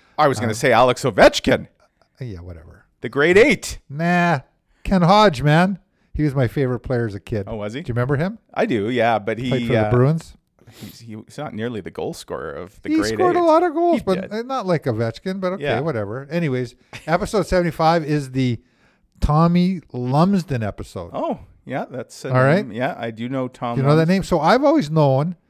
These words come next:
Speaker 2: that the Tommy Lumsden Trophy is presented annually to the Bombers' top Canadian player. Okay?
Speaker 1: Okay.
Speaker 2: Like, I always, uh, reported that probably, you know what I mean? Like,
Speaker 1: Yeah.
Speaker 2: this year's winner of the Tommy Lumsden Trophy is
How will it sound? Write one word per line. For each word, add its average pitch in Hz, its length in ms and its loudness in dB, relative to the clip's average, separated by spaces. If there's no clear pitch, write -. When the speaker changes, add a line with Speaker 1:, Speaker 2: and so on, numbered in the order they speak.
Speaker 2:
that 120 160 -4
the 123 100 -4
Tommy 151 460 0
Lumsden 131 560 -2
Trophy 127 640 -4
is 120 140 -4
presented 131 600 -2
annually 127 720 -4
to 139 100 0
the 123 100 0
Bombers' 131 460 0
top 143 360 -2
Canadian 127 460 -2
player. 104 380 -4
Okay? 139 380 -6
Speaker 1:
Okay. 113 280 -4
Speaker 2:
Like, 175 140 -4
I 196 140 -2
always, 202 200 -2
uh, 165 140 -4
reported 131 720 -2
that 127 220 -4
probably, 135 360 -2
you 131 60 -2
know 135 60 -2
what 135 80 -4
I 131 40 -4
mean? 135 180 -2
Like, 135 120 -2
Speaker 1:
Yeah. 147 100 4
Speaker 2:
this 127 180 -4
year's 139 220 -2
winner 156 240 -2
of 123 80 -4
the 131 80 -2
Tommy 147 300 -4
Lumsden 135 400 -4
Trophy 127 440 -8
is 139 360 -6